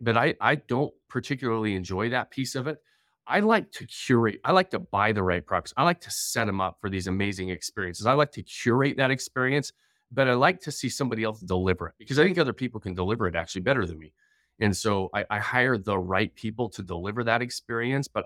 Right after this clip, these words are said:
I'm responsible for everything. Like, I don't, I don't call a management company and say, "Okay, it's your job to market my property. It's your job to figure out how to make my property better." Like,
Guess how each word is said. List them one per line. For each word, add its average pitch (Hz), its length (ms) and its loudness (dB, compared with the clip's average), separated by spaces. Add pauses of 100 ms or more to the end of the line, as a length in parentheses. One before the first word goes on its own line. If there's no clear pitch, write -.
I'm 180 120 0
responsible 104 760 -4
for 92 100 0
everything. 90 480 -2 (840)
Like, 107 240 -4
I 123 120 6
don't, 156 200 4 (160)
I 123 120 4
don't 156 180 2
call 113 240 2
a 101 60 6
management 101 400 2
company 92 240 -2
and 90 80 -4
say, 107 100 -2
"Okay, 104 200 -4
it's 90 100 -10
your 113 140 0
job 98 260 2
to 92 80 -2
market 92 300 -4
my 87 100 -6
property. 95 420 2
It's 85 140 -8
your 110 140 -2
job 95 280 4 (380)
to 107 100 0
figure 104 300 2
out 95 80 6
how 107 80 2
to 98 80 2
make 98 180 2
my 92 120 2
property 87 360 0
better." 90 300 -14 (240)
Like, - 160 -2